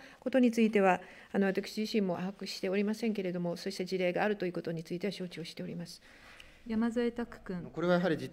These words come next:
Speaker 3: 態を把握できるような、まあ、調査などを行うことが必要ではないかと思います。で、最高裁に伺いますが、あの、離婚しても父母の関係が良好で、養育費や面会交流について大きく問題のならない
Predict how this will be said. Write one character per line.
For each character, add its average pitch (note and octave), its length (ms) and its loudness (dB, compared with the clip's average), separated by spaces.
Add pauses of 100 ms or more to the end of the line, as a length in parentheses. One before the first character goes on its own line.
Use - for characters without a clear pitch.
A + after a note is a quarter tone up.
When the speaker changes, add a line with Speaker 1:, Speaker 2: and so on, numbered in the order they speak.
Speaker 3:
態 F3+ 260 4
を F3+ 380 2
把 D#3+ 160 -4
握 F3 140 -6
で F3+ 100 0
き F#3 140 -6
る G#3 80 -4
よ E3+ 160 2
う C3 40 0
な、 A#2+ 440 0
ま A#2+ 60 -12
あ、 - 20 -16
調 D3+ 160 -4
査 C3+ 120 -4
な C3 100 0
ど A#2+ 100 0
を G#2+ 40 -4
行 C3 120 -6
う C3 160 -4
こ C3 100 -10
と C#3 80 -4
が B2 100 -2
必 - 200 -10
要 D#3+ 80 0
で E3 80 0
は D#3 100 2
な B2+ 100 0
い A2+ 40 -2
か A2 100 -6
と G#2 80 -8
思 F#2 140 -8
い F2 60 -8
ま E2 100 -14
す。 - 140 -20 (680)
で、 C3+ 80 -12
最 F#3 160 4
高 G#3 100 4
裁 E3+ 140 4
に A#2+ 60 4
伺 A2+ 200 0
い A2 60 0
ま G#2+ 120 -2
す G2+ 100 -16
が、 G2+ 200 -10 (520)
あ C3+ 60 -8
の、 C3+ 80 4
離 D#3+ 120 6
婚 C#4 200 10
し C#4 40 -8
て C4 120 8
も C3+ 360 6 (180)
父 C4+ 140 0
母 B3+ 140 10
の F3 100 10
関 D#3 240 4
係 D#3 120 4
が C#3+ 80 8
良 D#3+ 200 4
好 E3+ 240 2
で、 D3 320 6
養 E3 180 4
育 F3 140 2
費 E3+ 140 4
や C3 60 6
面 C#3+ 180 0
会 D#3 180 2
交 D3+ 220 0
流 C3+ 80 2
に B2 100 0
つ C3+ 120 -4
い B2 40 -4
て - 100 -6
大 F3 140 4
き F#3 100 -12
く C3 120 -4
問 D#3 200 2
題 G3+ 140 2
の G3+ 140 -2
な F#3 100 -2
ら A#3+ 80 -6
な A3 140 2
い A#2 120 2